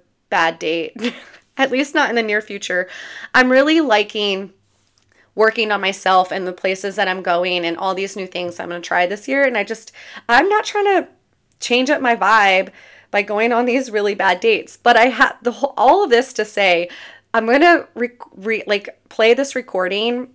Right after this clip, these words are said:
from this guy that tried to match with me on Hinge before I canceled my account. And I hope that this gives you a glimmer into why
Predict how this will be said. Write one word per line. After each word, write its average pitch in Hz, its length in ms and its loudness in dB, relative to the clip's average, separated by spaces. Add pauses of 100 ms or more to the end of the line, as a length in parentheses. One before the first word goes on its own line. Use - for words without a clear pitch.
(220)
from 220 300 4
this 233 320 2 (300)
guy 196 360 6
that 208 160 0
tried 214 220 0
to 190 80 -4
match 180 280 -2
with 214 160 -10
me 233 140 -2
on 185 140 -4
Hinge 190 380 -4
before 196 300 -4
I 185 100 2
canceled 180 460 -8
my 180 120 -4
account. 175 540 -4 (400)
And 226 140 0
I 220 120 4
hope 226 520 2
that 208 500 4 (440)
this 233 260 4
gives 269 260 -2
you 269 140 0
a 233 80 4
glimmer 208 540 -2
into 196 800 -4 (680)
why 208 1120 2